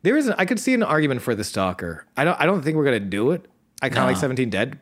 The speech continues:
Speaker 1: but I think there's an argument for The Stalker for, again, for just what they are doing.
Speaker 2: Mm-hmm.
Speaker 1: Of, like, yeah, I was very, absolute trigger warning. I was, I was very uncomfortable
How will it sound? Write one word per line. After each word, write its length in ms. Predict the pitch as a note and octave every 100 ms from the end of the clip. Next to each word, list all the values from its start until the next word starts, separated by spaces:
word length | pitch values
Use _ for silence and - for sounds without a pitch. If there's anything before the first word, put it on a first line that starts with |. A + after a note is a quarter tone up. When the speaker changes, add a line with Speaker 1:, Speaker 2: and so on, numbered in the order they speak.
| _ -
Speaker 1:
but 100 | B2+
I 300 | C3+ B2+ B2
think 360 | A#2 - C#3 A2+
there's 180 | B2+ A2+
an 60 |
argument 380 | G2+ A#2 A#2 A2
for 460 | - A#2+ A#2 A2 - - - - _ D3+
The 80 |
Stalker 360 | - A3 F3+ E3
for, 200 | - D3+
again, 240 | C#3+ A2+
for 120 | G2+ D#3
just 280 | D3+ -
what 260 | G#2+ C3 - C3
they 400 | A#2 A#2 B2 A#2+
are 160 | A#2+
doing. 600 | G#2 E2+ G#2+ G#2 E2 D#2+
Speaker 2:
Mm-hmm. 280 | B2+ - C3+ - -
Speaker 1:
Of, 220 | A#2 G#2+
like, 400 | G#2+ F#2+ - - -
yeah, 180 | F#3 A#2
I 120 | B2+
was 240 | G#3 C#3
very, 680 | G2 A#2 C#3 C#3 C3 A#2+ - _ _ _ -
absolute 320 | D#3 F3+ D#3+
trigger 180 | D#3+ D3
warning. 340 | A2+ G2+ G2+
I 100 | A2+
was, 200 | D3+ G2+ F#2
I 220 | A#2 C3+
was 240 | A3 A#2 G2+
very 220 | G#2+ G#2+
uncomfortable 800 | G2+ F#2+ G#2 A2+ G2 G2 F#2